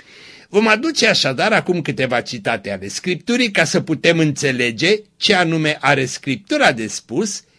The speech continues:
cu privire la rolul crucii în economia mântuirii. Coloseni unu cu douăzeci.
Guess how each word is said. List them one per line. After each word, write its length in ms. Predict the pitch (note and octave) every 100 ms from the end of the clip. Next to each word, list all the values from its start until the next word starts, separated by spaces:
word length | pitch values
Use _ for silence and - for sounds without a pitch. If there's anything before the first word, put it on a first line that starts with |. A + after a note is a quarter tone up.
| _
cu 120 | - C#3
privire 520 | A#2+ A#2 C3 E3+ D#3
la 280 | B2+ A2+ _
rolul 540 | C3+ D3 E3 C#3+ C3 - -
crucii 640 | D#3 A2 - E3+ A3 _ _
în 120 | - D3
economia 800 | C3 C#3 B2+ B2+ D#3+ D3+ D3+ -
mântuirii. 680 | A#2+ A#2 A#2 A2+ E2+ D#2 _ _ _ _ _ _ - _ -
Coloseni 540 | A#3+ G#3+ F3+ F#3 D#3+ D3+
unu 260 | F3+ D#3+
cu 120 | D3+
douăzeci. 720 | C#3+ D3+ D#3 D3 A2 D2 -